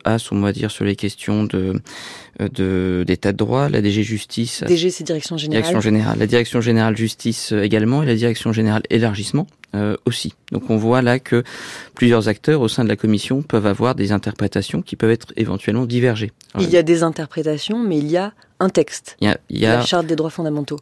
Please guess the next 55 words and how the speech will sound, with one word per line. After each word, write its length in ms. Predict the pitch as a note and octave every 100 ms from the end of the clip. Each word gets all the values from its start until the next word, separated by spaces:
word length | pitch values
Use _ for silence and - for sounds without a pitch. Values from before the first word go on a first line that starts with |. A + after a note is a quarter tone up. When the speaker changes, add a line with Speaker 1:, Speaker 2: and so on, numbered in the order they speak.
| -
Speaker 1:
Il 60 |
y 40 | A2
a 60 |
la 100 | A#2
Charte 200 | G#2 C3
des 100 | B2
droits 160 | A2 A#2
fondamentaux 540 | - G#2+ G2+ G2+ C#3
sur 160 | C#3+ G#2+
lesquels 280 | G2 B2+ B2
on 80 | G#2+
peut, 300 | - A#2 -
on 120 | G#2
peut 140 | A2 G#2+
s'appuyer. 440 | A2 - G#2+ G2+ - - - - -
Euh, 720 | A2+ G#2 G#2 G2+ G#2 G#2 - - - -
il 100 | G2+
y 40 |
a 40 | A2+
également, 680 | A2+ A2+ A#2 A#2+ A2+ G#2+ G#2
euh, 20 | -
la 100 | G#2
question 420 | G2 A2+ - A#2
de, 400 | A2+ A2 G2+ G#2 G#2+
du 120 | -
Conseil 500 | A#2 A2 A2+ A2 - -
de 80 | -
l'Union 240 | A2 G2+
européenne 500 | G2+ G2+ G#2+ G#2+ G#2+ - _
où 200 | A2+ C3+ C3+ -
des 200 | A2 G#2
alliances 340 | A2 A#2 A2+
entre 180 | A2 -
États 240 | G#2 A2 A2
peuvent 280 | A2+ A2 - _ -
de 120 | - G2+
temps 240 | A2 G#2
en 80 | G#2
temps, 340 | - A2 G#2 G#2 - - - - - -
euh, 280 | G#2+ G2 -
interpréter 640 | A2+ G2+ G2+ - G2 G#3 F#3 D#3
différemment 440 | B2+ A2+ G#2 G#1+
le 120 | G#2
texte. 340 | - - - _ - - -
Et 80 | A2+
puis 160 | - D3
il 20 |
y 60 | C3+
a 40 |
également 360 | A2 G#2+ G#2+ B2
le 100 | G#2+
Parlement 400 | A#2 G#2+ G#2 G#2+
européen 480 | G#2 A2+ A#2 C#3+ -
où, 260 | A#2 B2 G#2+
euh, 180 | G2+